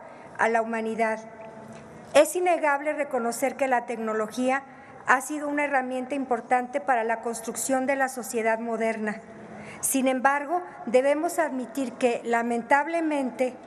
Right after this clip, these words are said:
la humanidad no siempre la ha utilizado para promover el bienestar y el progreso. En lugar de eso, ha sido empleada para potenciar la destrucción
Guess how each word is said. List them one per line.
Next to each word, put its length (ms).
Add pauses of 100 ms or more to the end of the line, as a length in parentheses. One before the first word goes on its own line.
(340)
la 180
humanidad 500
no 180
siempre 500
la 160
ha 60
utilizado 640
para 260
promover 440
el 120
bienestar 580
y 60
el 80
progreso. 640 (440)
En 120
lugar 340
de 280
eso, 260 (380)
ha 160
sido 240
empleada 500
para 240
potenciar 540
la 100
destrucción 680